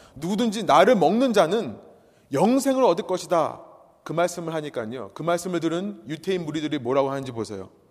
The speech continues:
"이르되 이는 요셉의 아들 예수가 아니냐? 그 부모를 우리가 아는데 자기가 지금 어찌하여 하늘에서 내려왔다 하느냐?"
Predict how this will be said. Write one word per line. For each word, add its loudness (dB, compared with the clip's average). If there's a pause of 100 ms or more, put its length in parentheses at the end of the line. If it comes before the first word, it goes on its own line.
(380)
"이르되 8
이는 4
요셉의 8
아들 4
예수가 0
아니냐? -6 (600)
그 4
부모를 6
우리가 0
아는데 -4 (540)
자기가 4
지금 0
어찌하여 4
하늘에서 -2
내려왔다 0
하느냐?" -12